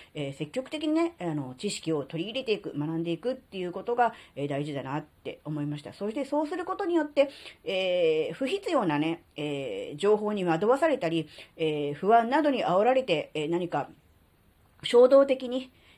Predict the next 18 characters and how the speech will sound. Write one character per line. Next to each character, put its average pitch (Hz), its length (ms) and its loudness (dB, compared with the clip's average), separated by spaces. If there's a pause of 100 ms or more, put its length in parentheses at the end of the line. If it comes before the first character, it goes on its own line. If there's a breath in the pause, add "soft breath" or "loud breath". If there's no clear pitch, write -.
(140)
え 165 760 2
ー、 - 20 -14
行 190 200 -2
動 185 160 0
し 175 60 -10
て 190 100 -8
し 196 100 -6
ま 214 120 2
う 254 100 6
な 190 100 -2
ど 147 160 -6
と 143 180 -10
い 151 140 -2
う 156 80 -2
こ 165 120 -4
と 175 100 -6
も 160 60 -2
ね、 147 160 -6